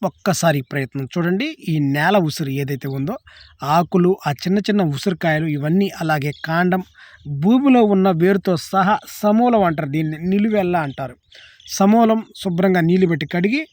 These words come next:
ముక్కలు ముక్కలుగా కట్ చేసి దీన్ని ఒక గ్లాసు నీళ్ళు తీసుకోవాలి. గ్లాసు నీళ్ళు, ఆ గ్లాసు నీళ్ళలో ఒక అరగుప్పెడు ఈ యొక్క ఆకులను వేసి బాగా వేడి చేయాలి. ఎంతవరకు అంటే గ్లాసు కాస్త అర గ్లాసు అయిపోవాలి. ఇప్పుడు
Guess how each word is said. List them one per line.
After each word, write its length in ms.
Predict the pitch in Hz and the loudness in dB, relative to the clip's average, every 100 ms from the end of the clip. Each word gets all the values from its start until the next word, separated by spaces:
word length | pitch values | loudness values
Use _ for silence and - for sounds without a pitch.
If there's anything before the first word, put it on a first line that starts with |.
| - | -6
ముక్కలు 360 | 170 - 240 233 | -6 -2 0 2
ముక్కలుగా 320 | 196 175 151 | 2 0 -2
కట్ 280 | 135 131 - | -4 -8 -6
చేసి 280 | 143 - 294 _ _ - _ _ - | -6 -8 -12 _ _ -20 _ _ -2
దీన్ని 380 | 190 208 170 151 - _ _ _ | 2 4 2 -2 -8 _ _ _
ఒక 120 | 170 | -4
గ్లాసు 520 | 170 151 180 202 - | -4 0 2 2 2
నీళ్ళు 240 | 208 185 196 | 0 0 0
తీసుకోవాలి. 600 | 156 - - 135 127 123 _ - - - 156 | -4 -8 -10 -10 -10 -14 _ -20 -20 -14 -2
గ్లాసు 320 | 175 170 175 | 0 0 -2
నీళ్ళు, 300 | 143 131 127 - _ _ | -4 -6 -14 -20 _ _
ఆ 40 | 160 | -6
గ్లాసు 460 | 143 170 202 - | -2 0 0 0
నీళ్ళలో 540 | 196 180 170 165 151 - | 0 0 0 -2 -4 -8
ఒక 180 | 175 - | -10 -8
అరగుప్పెడు 840 | 147 170 233 208 226 - 214 196 190 _ | -4 0 0 0 -2 -2 -2 -2 -4 _
ఈ 40 | 190 | -4
యొక్క 220 | 180 - | -4 -2
ఆకులను 440 | 151 165 190 175 | -4 -4 -2 -2
వేసి 240 | 160 147 - _ - _ _ _ | -2 -6 -12 _ -20 _ _ _
బాగా 540 | 185 180 196 196 156 147 - _ - | 0 2 2 2 0 -2 -12 _ -2
వేడి 220 | 180 202 165 | 0 2 0
చేయాలి. 280 | 160 139 127 - - | -2 -2 -6 -10 -6
ఎంతవరకు 360 | 180 214 196 | 0 0 0
అంటే 160 | 196 208 | -4 -6
గ్లాసు 460 | 208 156 190 226 220 | -8 -2 -2 -2 -2
కాస్త 340 | 190 156 - | -2 -2 -6
అర 220 | 247 180 | -4 -2
గ్లాసు 340 | 170 170 151 156 | 0 -2 -2 -6
అయిపోవాలి. 400 | 135 139 135 180 | -8 -10 -10 -10
ఇప్పుడు 460 | 160 220 170 165 | -2 0 2 0